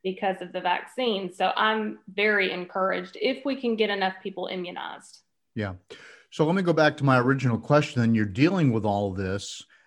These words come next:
Speaker 2: and, and we know that methotrexate can make you tired, <laughs> as you've told us, and
Speaker 1: Yeah.
Speaker 2: we know that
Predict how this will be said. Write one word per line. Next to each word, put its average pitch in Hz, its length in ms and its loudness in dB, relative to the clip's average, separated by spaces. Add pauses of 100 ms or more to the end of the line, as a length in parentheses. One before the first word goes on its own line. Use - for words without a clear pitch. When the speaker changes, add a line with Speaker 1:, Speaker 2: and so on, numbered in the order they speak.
(120)
Speaker 2:
and, 117 200 -2
and 123 240 -2
we 120 140 2
know 131 480 4
that 110 200 0
methotrexate 117 1000 0
can 107 180 -4
make 107 320 -2
you 101 360 -2 (280)
tired, 117 540 -2 (100)
<laughs> - 80 -18
as 117 300 -4
you've 151 260 -2
told 101 300 -2
us, 120 200 -6 (360)
and 110 120 0
Speaker 1:
Yeah. 113 40 0
Speaker 2:
we 113 80 2
know 131 240 4
that 113 320 2